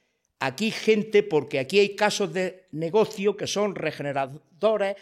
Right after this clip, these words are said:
de suelo y paisaje y sociedad. Ya el mensaje de la agricultura ecológica que ha, ha imperado muchísimos años y sigue estando y sigue siendo útil y válido y necesario, pero tenemos que hacer la agricultura regenerativa.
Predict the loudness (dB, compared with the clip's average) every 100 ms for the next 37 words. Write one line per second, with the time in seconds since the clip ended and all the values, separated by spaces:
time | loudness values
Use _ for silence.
0 | _ _ 0 2 2 -2 2 4 6 4
1 | 2 -4 -2 -4 -4 -6 -4 -2 0 2
2 | 2 0 -2 -2 -2 -2 -4 -6 -14 -8
3 | -6 -2 0 -2 -2 -6 -6 -8 _ _
4 | _ _ -4 -2 -4 _ _ _ _ _
5 | _ 2 2 -2 -4 -2 0 -2 -2 0
6 | 0 -2 -8 -8 -8 -8 -8 -8 -6 -8
7 | -6 0 0 0 -2 -2 0 0 -2 -6
8 | -2 -2 -2 0 0 2 -2 -2 0 0
9 | 0 -2 0 0 0 -2 -6 -10 _ _
10 | _ _ -6 -4 -4 _ _ -2 0 0
11 | 0 2 2 0 -2 -4 _ _ 0 2
12 | 2 0 0 -2 0 0 -2 -4 -2 2
13 | 4 4 2 0 -2 -4 -4 -4 -6